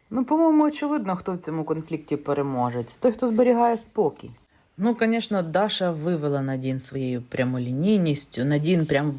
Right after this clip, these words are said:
вийшла зі скандалу, втекла і розплакалась. Шкода прям. Ну, вона ж могла спокійно відповісти. Збільшується конкуренція, зменшується кількість дівчат. Навіщо нам розмовляти?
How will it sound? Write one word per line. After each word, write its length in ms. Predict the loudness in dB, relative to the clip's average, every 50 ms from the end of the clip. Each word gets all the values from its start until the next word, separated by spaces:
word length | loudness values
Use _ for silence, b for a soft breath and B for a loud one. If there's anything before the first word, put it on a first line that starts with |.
| -8 -6 0
вийшла 460 | 2 2 2 2 0 -2 -2 -4 -4
зі 140 | -6 -8 -10
скандалу, 640 | -10 -8 -6 -4 -4 -2 -2 0 0 0 -2 -4 -8 -14
втекла 540 | -10 _ -6 -6 -4 0 2 2 2 2 0 -4 -8
і 100 | -8 -6
розплакалась. 800 | -6 -8 -10 -12 -14 -12 -10 -10 -10 -10 -12 -12 -12 -12 -14 -16 b b b b b b b b b b b b -8
Шкода 560 | -6 -6 -2 2 4 4 4 4 2 -4 -10 -12
прям. 220 | -16 -18 -18 -18 -20 -20 _ _ _ _ _ _ _ _ _ _ _ -4
Ну, 200 | 0 0 2 2
вона 240 | 2 4 4 4 2
ж 160 | 0 -2 -4
могла 360 | -4 -4 -2 0 0 0 0
спокійно 600 | -2 -6 -8 -10 -10 -8 -6 -6 -4 -4 -4 -4
відповісти. 720 | -6 -8 -10 -6 -4 -4 -4 -4 -4 -6 -6 -4 -2 -2 -2
Збільшується 640 | 0 0 2 2 2 2 2 2 2 2 2 2 2
конкуренція, 840 | 2 0 -2 -2 -4 -4 -2 0 0 0 -2 -2 -4 -2 -2 -2 -2
зменшується 580 | -2 -2 -2 0 0 0 0 -2 -2 -4 -6 -8
кількість 440 | -8 -8 -10 -6 -4 -4 -4 -2
дівчат. 540 | -2 -4 -6 -6 -4 -2 -2 -2 -2 -4 B B B B B B B B 0
Навіщо 520 | 2 4 6 6 4 4 0 -2 -4 -2
нам 260 | -2 -2 -2 -4 -4
розмовляти? 840 | -4 -6 -8 -6 -6 -6 -6 -6 -8 -8 -10 -10 -12 -14 -18 -20